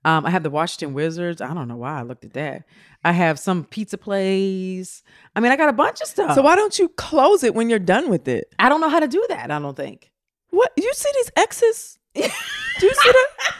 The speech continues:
Speaker 2: <laughs> The hell? Let me see
Speaker 1: Okay.
Speaker 2: your phone.
Speaker 1: Okay, so just X?
Speaker 2: Yes, you see those X's?
Speaker 1: Okay, so if I, but I never go back to X. I never go back to, like, close it
Speaker 2: To
Speaker 1: out.
Speaker 2: close it.
Speaker 1: Yeah.
Speaker 2: Ri-, wow. Okay, five hundred is crazy.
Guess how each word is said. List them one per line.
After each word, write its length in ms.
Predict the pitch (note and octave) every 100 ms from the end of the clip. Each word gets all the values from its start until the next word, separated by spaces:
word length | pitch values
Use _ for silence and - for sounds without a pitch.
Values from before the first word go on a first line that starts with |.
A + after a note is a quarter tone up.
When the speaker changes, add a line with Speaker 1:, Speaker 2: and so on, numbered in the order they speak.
| - - -
Speaker 2:
<laughs> 420 | - - - A#4+ - - - - - - -
The 80 | B4+ A#4
hell? 320 | B4 B4 A4+
Let 140 | A#4+ G4+
me 80 |
see 120 | B4 G#4
Speaker 1:
Okay. 60 |
Speaker 2:
your 100 | F#4
phone. 320 | F4 D#4 C#4 - -
Speaker 1:
Okay, 240 | B3+ A#3
so 120 | G#3+ A3+
just 180 | C4 -
X? 340 | G#3+ D4+ - A4+ E5+
Speaker 2:
Yes, 140 | F#4 G#4+
you 80 |
see 140 | B4+ A#4
those 160 | B4 -
X's? 340 | A#4 - B4 A#4+
Speaker 1:
Okay, 340 | C4+ C4+ E3+ - _ -
so 120 | D4
if 80 | C4+
I, 140 | C4 -
but 160 | G#3 B3
I 100 | C4
never 260 | C#4+ D4
go 180 | A3 B3
back 320 | A#3+ A#3+ A#3+ -
to 220 | A3 -
X. 480 | C#4+ - - - _ - -
I 80 | G#3
never 160 | C4+
go 100 | C4
back 220 | A3+ G#3 -
to, 100 | G3
like, 300 | E3 - _ _ -
close 260 | - F#3+ F#3
it 40 |
Speaker 2:
To 100 | G#3
Speaker 1:
out. 60 | C#3
Speaker 2:
close 280 | G3+ D#3
it. 200 | C#3+ B2 -
Speaker 1:
Yeah. 340 | F#3+ C#3+ - _ _
Speaker 2:
Ri-, 120 | A3+ C4+ _
wow. 840 | - G3 A#3 D#4 B3+ D#3+ C#3 C3 -
Okay, 280 | F#3 F#3+ D3
five 360 | - - A#3 B3+
hundred 300 | B3+ A3+ -
is 140 | -
crazy. 600 | - A#3 F#3 E3+ B2+ -